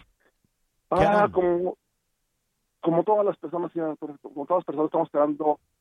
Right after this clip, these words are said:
Speaker 1: eh, le digo, nuestra familia es gente de paz, no de guerra, pero sí esperamos justicia, esperamos una justicia ante esta situación que le truncaron la vida a personas, eh,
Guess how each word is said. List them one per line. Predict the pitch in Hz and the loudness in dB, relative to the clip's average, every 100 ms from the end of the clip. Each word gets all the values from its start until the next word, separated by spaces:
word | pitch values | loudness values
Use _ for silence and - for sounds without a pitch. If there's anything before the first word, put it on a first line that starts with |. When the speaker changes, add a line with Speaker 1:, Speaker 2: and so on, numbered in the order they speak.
| _ _ _ _ | _ _ _ _
Speaker 1:
eh, | - 139 | 0 2
le | 135 139 | 4 2
digo, | 143 143 160 160 151 | 2 2 2 0 -2
nuestra | 156 147 - - _ | -2 -4 -6 -20 _
familia | 160 156 165 165 - _ _ _ _ | 0 2 0 -2 -8 _ _ _ _
es | 143 147 | -10 -4
gente | 170 151 165 | -2 0 2
de | 160 | 2
paz, | - 147 - _ _ _ _ | 0 -8 -8 _ _ _ _
no | 139 147 | -2 0
de | 160 | 0
guerra, | 151 156 135 - _ _ _ _ _ _ _ _ _ | 0 -2 -4 -14 _ _ _ _ _ _ _ _ _
pero | 151 | -6
sí | 139 | -4
esperamos | 160 - 143 143 - | -6 -2 -2 -2 -8
justicia, | - - - 131 _ _ _ _ _ | -14 -14 -12 -16 _ _ _ _ _
esperamos | - - 147 | -14 -4 0
una | 165 151 | 2 0
justicia | 139 - 156 - 139 _ _ _ - | -6 -10 -8 -6 -8 _ _ _ -6
ante | - 151 | -6 -4
esta | 170 | -4
situación | 139 131 120 160 151 - _ _ - _ _ _ | -4 -8 -2 0 0 -4 _ _ -20 _ _ _
que | 147 | -4
le | |
truncaron | 127 143 143 147 151 | 0 0 2 2 4
la | 139 | 4
vida | 143 147 | 4 4
a | 143 | 2
personas, | - - 147 147 147 _ _ _ _ _ _ _ - 359 | -4 -8 -8 -8 -10 _ _ _ _ _ _ _ -20 -10
eh, | 277 147 143 | -2 -2 -2